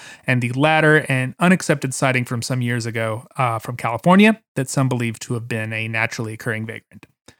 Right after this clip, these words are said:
Those are the highlights of the week, but we round up the entire rarity landscape every Friday morning with A B A's Rare Bird Alert at A B A dot org slash R B A. You can also find us on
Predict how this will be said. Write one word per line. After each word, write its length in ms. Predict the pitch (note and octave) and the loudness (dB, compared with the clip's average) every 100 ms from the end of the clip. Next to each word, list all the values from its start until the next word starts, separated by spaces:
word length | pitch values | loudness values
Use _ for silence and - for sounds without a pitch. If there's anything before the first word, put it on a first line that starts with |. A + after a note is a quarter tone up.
| - - - _ _ | -20 -20 -20 _ _
Those 160 | F3 A#3 | 4 6
are 60 | A#3 | 8
the 80 | |
highlights 400 | G#3 A3+ A3 G#3+ | 6 6 6 4
of 20 | G3 | 4
the 80 | |
week, 220 | F#3 B3+ - | 4 4 2
but 100 | C#3+ | 0
we 80 | D3 | 2
round 220 | D#3 D#3 | 4 4
up 120 | D3+ | 2
the 80 | C#3+ | 0
entire 320 | C3 C#3 C#3 | 2 2 2
rarity 260 | C3 B2+ B2+ | 2 2 0
landscape 500 | B2 A#2+ - B2 B2 | -2 -4 -4 -4 -4
every 220 | A#2+ A#2 | -4 -4
Friday 280 | - A#2+ A#2 | -2 -2 0
morning 340 | C3+ D#3+ E3 | 2 2 2
with 120 | B2+ C3 | 2 0
A 80 | B2 | 0
B 180 | B2 | 0
A's 240 | B2 A#2 C3+ | 0 0 4
Rare 220 | D3 E3+ | 6 6
Bird 180 | D#3 D3+ | 6 6
Alert 260 | C#3+ D3 - | 6 4 2
at 200 | B2+ - | -2 2
A 80 | F#3 | 4
B 160 | G3 E3 | 6 6
A 60 | |
dot 100 | D3 | 6
org 220 | C#3+ D3+ C#3+ | 2 0 0
slash 260 | C3 B2 | 0 0
R 200 | D3 C#3+ | 0 2
B 200 | C#3 C3 | 2 0
A. 200 | B2+ C3 | 0 0
You 100 | C3 - - - _ D3+ | -2 -6 -18 -20 _ 2
can 40 | G3+ | 4
also 180 | F#3+ E3+ | 4 4
find 240 | F3+ E3+ | 6 6
us 160 | E3+ - | 4 2
on 460 | D3 C#3 C3+ C3 | 4 4 4 0